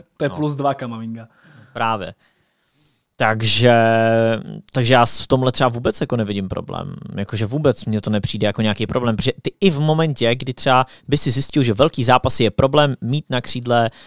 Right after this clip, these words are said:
Speaker 2: Rodriga s Vinim. Jo, to se může stát. Já si nemyslím, že se to stane, ale i kdyby se to stalo, tak ty dáš na velký zápas jenom na křídlo Valverdeho.
Speaker 1: Mhm.
Speaker 2: A problém je pryč.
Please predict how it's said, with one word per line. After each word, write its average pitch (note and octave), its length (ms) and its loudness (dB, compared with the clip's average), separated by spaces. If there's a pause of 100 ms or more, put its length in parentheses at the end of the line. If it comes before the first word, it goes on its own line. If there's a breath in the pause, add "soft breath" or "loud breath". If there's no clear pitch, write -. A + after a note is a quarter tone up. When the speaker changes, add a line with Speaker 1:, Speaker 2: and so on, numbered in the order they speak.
(120)
Speaker 2:
Rodriga A#2+ 420 2
s G#2+ 80 0
Vinim. G#2 360 -4 (400)
Jo, A#2 180 0
to D3 100 -6
se D#3 120 -2
může D3+ 240 2
stát. C3+ 280 -2
Já D3+ 120 4
si F#3+ 120 0
nemyslím, B2 380 -2
že A#2+ 60 -6
se - 80 -6
to D3+ 60 -6
stane, F3+ 320 -2
ale B2+ 100 -2
i C3+ 100 -4
kdyby B2+ 200 -2
se - 60 -6
to A2+ 80 -8
stalo, C3+ 260 -2
tak C#3 140 -4
ty - 80 -8
dáš A#2+ 220 -2
na A2 220 -2
velký A#2+ 320 -2
zápas G#2+ 340 0
jenom B2 160 -4
na A2 80 -4
křídlo G#2+ 260 -8
Valverdeho. G#2+ 580 -2 (500)
Speaker 1:
Mhm. C3+ 420 -8 (1000)
Speaker 2:
A C#3 80 2
problém A#2+ 320 2
je A2 60 0
pryč. - 360 -2